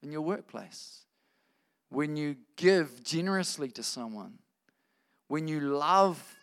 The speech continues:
someone in a way that they didn't expect, when you spend some time with God, just you and Him, you can have that sense of being filled, of fullness.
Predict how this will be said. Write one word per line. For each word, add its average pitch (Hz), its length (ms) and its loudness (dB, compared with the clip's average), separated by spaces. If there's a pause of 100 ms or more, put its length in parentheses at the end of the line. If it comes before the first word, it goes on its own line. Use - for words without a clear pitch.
(140)
someone 143 380 -2
in 143 100 -2
a 143 80 2
way 151 280 2
that 147 160 -6
they 147 120 -2
didn't 147 260 -8
expect, - 880 -10 (840)
when 170 220 0
you 165 80 0
spend 185 500 2
some 151 180 -6
time 165 480 -2
with 139 240 -4
God, 160 320 4
just - 280 -10
you 170 140 -4
and 151 140 -6
Him, 143 280 -6 (420)
you 147 100 -10
can 147 180 -8
have 156 420 0
that 139 260 0
sense - 500 -6
of 120 260 -2 (720)
being 117 180 -10
filled, 120 420 -10 (1120)
of 117 100 -12
fullness. - 640 -12